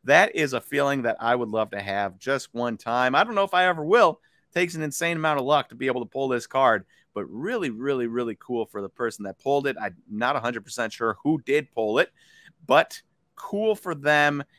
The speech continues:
and, uh, pretty cool that Panini is doing this. Taking a page out of Topps book, you know, the Wander Franco one oh one went in a Topps, uh, hanger box or blaster box from Walgreens,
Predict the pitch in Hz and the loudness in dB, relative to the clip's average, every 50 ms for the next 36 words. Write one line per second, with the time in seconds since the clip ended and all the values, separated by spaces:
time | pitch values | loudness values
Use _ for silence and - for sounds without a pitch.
0 | _ _ _ - 117 120 123 113 117 113 110 - - - 185 202 - - - 156 | _ _ _ -2 0 0 2 2 2 2 2 0 -2 -4 -6 -6 -8 -8 -8 -4
1 | 151 139 135 120 120 110 - _ 120 113 117 120 123 120 107 95 104 - - 117 | -4 -2 0 0 0 0 0 _ -6 -6 -6 -4 -4 -4 -4 -6 -6 -6 -4 -4
2 | 117 117 117 110 104 - - 151 165 165 160 135 - _ _ _ _ - 139 139 | -2 -2 -2 -2 -4 -6 -6 -8 -6 -4 -6 -6 -8 _ _ _ _ -6 -4 -2
3 | 139 123 127 117 110 101 - - 123 139 151 151 - - 107 104 107 123 - 135 | 0 0 2 2 0 0 -2 -4 -2 -2 -2 -2 -4 -4 -4 -2 -2 -2 -4 -4
4 | 127 135 127 110 104 104 120 127 127 120 104 98 - - 123 143 151 - 123 107 | -2 -2 0 0 0 0 0 2 2 0 0 -4 -2 0 0 0 0 0 -2 -2
5 | 104 104 107 101 98 101 101 101 101 101 104 113 113 - - _ - 107 107 107 | -2 -2 -4 -4 -4 -4 -4 -4 -4 -4 -4 -4 -4 -4 -8 _ -8 -6 -6 -6
6 | 101 - - 98 95 95 95 92 - _ _ _ _ _ _ _ _ - 131 110 | -6 -6 -6 -6 -4 -4 -6 -6 -10 _ _ _ _ _ _ _ _ 0 2 4
7 | 107 101 92 - - - - _ _ _ _ _ _ _ - 95 95 92 92 90 | 4 4 2 -2 -8 -12 -12 _ _ _ _ _ _ _ -8 -6 -4 -4 -4 -6
8 | 87 107 117 120 110 92 104 107 113 123 - - 90 82 104 104 104 101 - - | -6 -4 -4 -4 -2 0 0 2 2 0 0 -4 -6 -4 -2 -2 -2 -2 -4 -6
9 | 95 92 95 98 104 - - 98 95 98 104 107 110 110 127 151 180 208 196 180 | -8 -6 -4 -6 -6 -6 -10 -10 -6 -2 0 0 0 0 0 -2 -2 -2 -4 -6
10 | - | -10